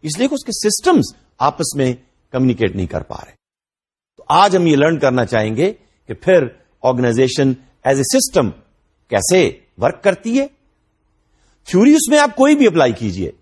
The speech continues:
لیکن آرگنائزیشن as a system کیسے ورک کرتی ہے، اس پہ کون سے فیکٹرز اثر کرتے ہیں، کیسے آپ کو ان فیکٹرز کو ڈیل کرنا ہے،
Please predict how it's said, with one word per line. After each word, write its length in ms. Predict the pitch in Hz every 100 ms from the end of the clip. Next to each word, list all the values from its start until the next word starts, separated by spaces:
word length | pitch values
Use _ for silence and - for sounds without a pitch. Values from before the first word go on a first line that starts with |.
| _ _ _
لیکن 160 | 110 139 -
آرگنائزیشن 520 | 185 226 208 202 214
as 180 | 185 175
a 40 | 175
system 300 | 165 202 196 - _ _ -
کیسے 420 | 127 - - 85 - _
ورک 260 | 104 185 -
کرتی 360 | 180 151 190
ہے، 140 | 180 170 - _ _ -
اس 200 | 135 -
پہ 200 | 127 98 - _ _ _ _ -
کون 220 | 147 240
سے 120 | 247
فیکٹرز 600 | 160 135 - 120 120 - _ _ _ _ _ _ _ _ _ _ _
اثر 220 | - - 247
کرتے 280 | 202 160 185
ہیں، 140 | 170 170 _ _ _ _ _ _ _ _ _ _ _ _ _ -
کیسے 320 | 113 - 180
آپ 280 | 143 147 -
کو 180 | 160
ان 100 | 147
فیکٹرز 460 | 117 123 - 143 -
کو 60 | 101
ڈیل 320 | 76 127 208
کرنا 320 | 202 180 180
ہے، 100 | 175